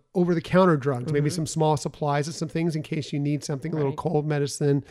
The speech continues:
Speaker 1: Um, you got a headache or whatever,
Speaker 2: Right.
Speaker 1: and you need some aspirin or some Tylenol or something along those lines. You can pick those up there. If you need something a little bit more extreme, like, let's just say, "Hey,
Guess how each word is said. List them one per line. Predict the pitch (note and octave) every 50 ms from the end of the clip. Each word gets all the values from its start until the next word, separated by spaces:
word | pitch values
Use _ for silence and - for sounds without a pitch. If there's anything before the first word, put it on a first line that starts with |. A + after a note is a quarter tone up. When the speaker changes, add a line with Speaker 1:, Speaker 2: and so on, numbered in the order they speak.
| - - - - - - -
Speaker 1:
Um, | F3 D3+ C#3 C3+ C3 C3+ C#3 C3 E3 -
you | - C4+ C4
got | G#3 D#3+ C3+
a | -
headache | - - C3 - - E3 F3 F3+ E3+ -
or | E3+ E3+
whatever, | E3 D#3+ E3+ E3 E3 E3 D#3+ C#3+ E3
Speaker 2:
Right. | E3+ E3
Speaker 1:
and | D#3+ E3
you | D#3
need | D#3 D#3 D#3 D#3+ D3
some | - C#3+ C#3
aspirin | C3+ C#3+ D#3 E3+ D#3 - - - E3+ E3 D#3 D#3 D3+
or | C#3+ C3+
some | - D#3+
Tylenol | D3+ - - F3+ D#3 D#3 D#3+ D#3 D3+ D3 C#3+
or | C#3+ C#3+
something | C#3 - D3 D#3+ C#3+
along | C#3+ C#3 C#3 C#3 C#3 C#3
those | C#3 C3+ A2+
lines. | C3+ C#3 C3 C3+ C#3+ D3 - - - - - - - -
You | - D3+
can | C3 D3
pick | - - D#3+ - -
those | C#3+ C#3 A#2+ B2+
up | C3 B2 - -
there. | C3 B2+ B2 C3 E3 D#3 - - - - - -
If | C4+ F3
you | G#3+ A#3+
need | A#3+ B3 A3
something | - A#3 G#3+ G3+ F3+
a | F#3
little | F3+ F#3 G#3 A3+ A#3+
bit | F#3 G3 F#3+ F#3
more | E3 D3 D#3 E3+ F#3+ G#3 G#3 G3 G3+ -
extreme, | F#3+ D#3+ - - - - - F3+ G3+ G#3+ A3+ G#3+ F3+ D#3 D3
like, | D3 C#3+ C#3+
let's | D3 G3 G3 -
just | - - E3 -
say, | - F3+ E3 D3+ D3 C3
"Hey, | A#2 D#3+ E3 C3 A#2 -